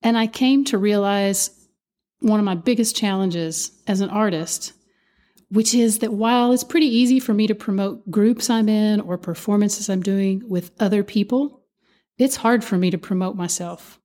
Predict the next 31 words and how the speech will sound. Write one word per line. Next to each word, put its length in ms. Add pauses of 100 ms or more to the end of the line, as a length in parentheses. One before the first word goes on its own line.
(920)
But 100
we 180
live 320
in 140
a 60
capitalist 580
society, 600
and 300 (640)
it's 220
necessary 680
to 360 (300)
make 320
money 400
in 80
order 220
to 60
survive 440
in 80
this 180
world. 340
And 240
one 160
of 60
the 80
ways 480 (140)
that 100
we 100
have 260
to 140 (300)
do 240
that 340